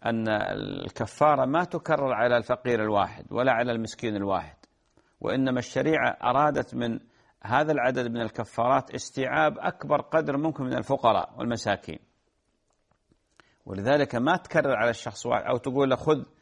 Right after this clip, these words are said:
أطعم نفسك مدة ثلاثين يوم"، ما يصلح هذا. فأنت بارك الله فيك الآن لابد من إطعام ثلاثين مسكين، ثلاثين فقير مثلًا ممن تعرفهم،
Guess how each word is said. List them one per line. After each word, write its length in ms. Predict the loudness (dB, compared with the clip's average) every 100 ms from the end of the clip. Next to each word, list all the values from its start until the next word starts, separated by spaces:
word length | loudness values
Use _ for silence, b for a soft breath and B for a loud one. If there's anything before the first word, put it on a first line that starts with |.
| b b
أطعم 360 | -2 0 0 0
نفسك 380 | 0 0 -2 -2
مدة 240 | -4 -2 -2
ثلاثين 500 | 2 2 2 0 0
يوم"، 240 | 0 -2
ما 180 | 0 2
يصلح 400 | 2 0 -4 -2
هذا. 220 | -4 -4 -14 _ _ _ _
فأنت 360 | -2 0 0 2
بارك 320 | 2 2 2
الله 180 | 0 0
فيك 220 | -2 -4
الآن 240 | -2 -2 0
لابد 440 | 2 2 2 -2
من 160 | -4 -4
إطعام 440 | -4 -2 0 -2
ثلاثين 580 | -2 -4 -2 -2 -2 -2
مسكين، 580 | -6 -4 0 0 0 -6 b b b _
ثلاثين 400 | -2 0 0 -2
فقير 480 | 0 -2 2 2 2
مثلًا 480 | 2 2 2 2 0 b b b b -8
ممن 320 | -2 0 0
تعرفهم، 580 | 0 2 0 0 -2